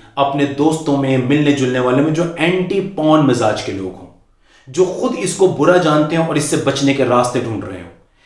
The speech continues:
ये जब हम ग्रुप में शुमार हो जाते हैं, तो हमारी strength बढ़ जाती है। हम कहते हैं ना वो punch वाली बात कि एक उंगली से अगर हम किसी चीज को तोड़ना चाहें, तो नहीं तोड़ पाते, लेकिन अगर यही उंगलियां इकट्ठी हो जाएं, तो अब ये भारी से भारी चीज को तोड़ सकती हैं,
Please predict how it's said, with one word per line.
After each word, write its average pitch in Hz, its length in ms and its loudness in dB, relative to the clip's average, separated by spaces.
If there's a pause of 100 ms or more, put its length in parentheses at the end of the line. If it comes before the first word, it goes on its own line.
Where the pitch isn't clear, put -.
(200)
ये 180 160 2
जब 208 180 2
हम 208 180 0
ग्रुप 214 260 2
में 202 60 -4
शुमार 165 340 2
हो 143 120 0
जाते 143 300 2
हैं, 156 380 -4
तो 143 80 -2
हमारी 143 200 2
strength 143 400 -2 (100)
बढ़ 104 120 -4
जाती 92 300 -12
है। - 180 -20 (1200)
हम 131 60 -6
कहते 160 140 -4
हैं 277 80 -2
ना 311 80 4
वो 269 100 2
punch 156 300 0
वाली 135 240 2
बात - 480 0
कि - 160 -10
एक 175 240 2
उंगली 170 240 2
से 165 140 0
अगर 156 180 2
हम 160 140 2
किसी 143 220 -4
चीज 156 180 -6
को 147 120 0
तोड़ना 147 340 2
चाहें, - 240 -2
तो 156 60 -2
नहीं 143 340 0
तोड़ 127 200 2
पाते, 127 180 0
लेकिन 156 280 2
अगर 175 220 2
यही 185 300 2
उंगलियां 175 380 2
इकट्ठी 180 460 -2
हो 147 120 6
जाएं, 131 300 0 (220)
तो 160 60 -2
अब 147 140 0
ये 175 60 6
भारी 165 280 0
से 180 120 -4
भारी 139 220 -2
चीज 143 240 -4
को 147 100 -4
तोड़ 151 240 0
सकती - 320 -10
हैं, - 200 -20